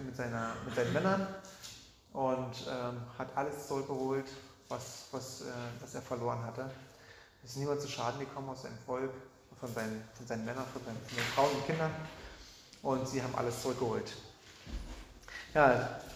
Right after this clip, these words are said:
Herausforderungen loszugehen und das, ähm, dem nachzujagen, was, ähm, ja, was der Teufel uns genommen hat, wo wir, wo wir Land verloren haben. Äh, genau. Und das finden wir in ersten Samuel dreißig.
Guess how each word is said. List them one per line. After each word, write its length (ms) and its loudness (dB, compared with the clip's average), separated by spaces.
Herausforderungen 960 2
loszugehen 680 0
und 180 -4
das, 280 2
ähm, 440 6
dem 140 4
nachzujagen, 720 4
was, 500 0
ähm, 200 4
ja, 160 12
was 120 6
der 100 6
Teufel 240 8
uns 80 -2
genommen 300 6
hat, 160 2
wo 180 2
wir, 280 8
wo 160 -2
wir 280 8
Land 180 8
verloren 500 6
haben. 160 4
Äh, 240 2
genau. 200 0
Und 360 -2
das 200 -4
finden 580 -2
wir 180 -2
in 60 -12
ersten 280 0
Samuel 420 0
dreißig. 520 -2